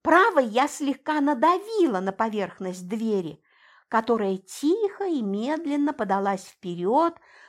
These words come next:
открывая весьма неожиданную и экстравагантную при данных обстоятельствах сцену. Внутри царил столь же заманчивый полумрак, что и в той комнате, где мы находились,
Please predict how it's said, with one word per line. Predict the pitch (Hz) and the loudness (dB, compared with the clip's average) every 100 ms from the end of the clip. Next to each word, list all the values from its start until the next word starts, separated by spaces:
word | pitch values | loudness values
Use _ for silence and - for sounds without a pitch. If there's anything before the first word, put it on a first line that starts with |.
| - | -10
открывая | 202 - 277 220 220 226 247 233 _ - | -8 -4 -2 0 0 0 -2 -8 _ -6
весьма | 233 349 349 440 403 302 | 2 4 2 -2 0 2
неожиданную | 269 311 349 339 294 226 226 226 233 247 262 | 2 0 0 -2 -2 0 0 0 0 -2 -4
и | 262 - | -8 -4
экстравагантную | 240 208 - - 233 262 262 262 190 196 220 233 240 - - _ | 0 0 -2 -6 2 4 6 6 6 2 -6 -4 -4 -8 -20 _
при | 277 | -4
данных | 233 226 208 180 180 | 2 2 2 0 -2
обстоятельствах | 185 - - 208 208 330 - 359 - - 175 - | -4 0 0 2 2 2 0 -4 -6 -8 -8 -8
сцену. | - - - 240 190 175 185 202 226 _ _ _ _ _ _ _ _ _ _ | -14 -8 2 4 4 2 -2 -6 -10 _ _ _ _ _ _ _ _ _ _
Внутри | 233 269 285 349 370 440 | 2 4 4 4 4 4
царил | - 220 233 392 | 2 0 2 0
столь | - - 240 349 | -2 2 4 4
же | 240 214 | 2 0
заманчивый | 190 190 202 311 330 - 190 180 | 0 2 2 0 -2 -6 -6 -8
полумрак, | 185 233 214 170 165 160 165 226 - - _ _ | -6 -4 -2 -2 -2 -2 -2 -4 -8 -20 _ _
что | - - 262 | -6 2 4
и | 240 | 4
в | |
той | - 226 | 4 4
комнате, | 220 226 208 202 202 | 4 2 2 -2 -6
где | 180 190 | -6 -4
мы | 185 175 | -2 -4
находились, | 180 185 175 165 170 190 269 - | -2 -2 -4 -6 -8 -8 -10 -12